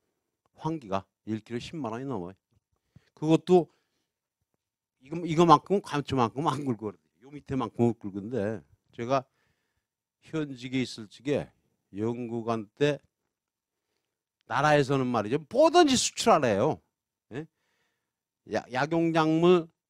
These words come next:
수출 전담반, 전담 책임관이었어요. 내가. 그래서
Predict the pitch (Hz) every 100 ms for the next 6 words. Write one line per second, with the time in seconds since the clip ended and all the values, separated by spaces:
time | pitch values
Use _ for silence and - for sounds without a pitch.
0 | _ _ - 277 - - 220 190 151 156
1 | 160 147 147 147 139 - - 143 143 135
2 | - 214 214 185 120 92 76 90 78 64
3 | _ _ _ _ _ _ _ _ _ _
4 | _ _ - 170 160 202